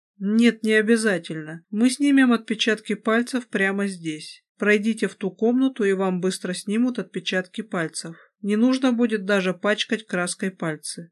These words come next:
Там все компьютеризировано. На всякий случай мы возьмем отпечатки пальцев у всех людей, которые прибыли вместе с сеньором Золотаревым. Надеюсь, вы нас понимаете.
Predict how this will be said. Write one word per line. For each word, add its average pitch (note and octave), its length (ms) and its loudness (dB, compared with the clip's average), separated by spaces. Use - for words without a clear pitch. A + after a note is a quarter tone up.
Там B3+ 200 0
все C4 280 0
компьютеризировано. E3 1300 -6
На G3+ 160 0
всякий D4 360 2
случай C4+ 380 0
мы B3 180 4
возьмем A#3 380 2
отпечатки A3+ 640 -2
пальцев A3 480 -2
у C4 40 -2
всех F#3 380 -2
людей, D#3 400 -6
которые E3+ 480 -2
прибыли G3+ 520 0
вместе F3 460 -4
с G#3 60 -8
сеньором F3 500 -4
Золотаревым. F3 840 -6
Надеюсь, G3+ 600 0
вы F#3+ 180 -2
нас A3+ 180 -4
понимаете. E3+ 960 -6